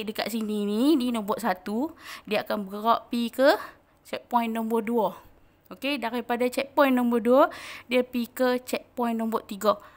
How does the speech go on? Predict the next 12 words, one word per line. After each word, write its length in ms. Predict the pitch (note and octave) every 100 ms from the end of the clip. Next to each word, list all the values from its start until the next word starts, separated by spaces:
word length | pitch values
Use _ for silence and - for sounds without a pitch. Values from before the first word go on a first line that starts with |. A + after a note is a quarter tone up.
| _
Baru 480 | - G#3+ B3+ A#3+ A3+
kita 320 | - G#3 G#3+
dapat 320 | G3+ G3+ - -
dia 160 | G3
punya 240 | - G3 F#3+
jarak. 400 | F#3 F#3 - - -
Maksudnya 560 | B3 C4 - C#4 C4+ C#4+
sini, 400 | C4 B3+ D#4+ E4+ - -
daripada 240 | G#3+ A3 A#3+
satu 480 | A#3+ A#3 A#3 D#4
ke 160 | D4 C4
dua, 400 | A3 C4 D#4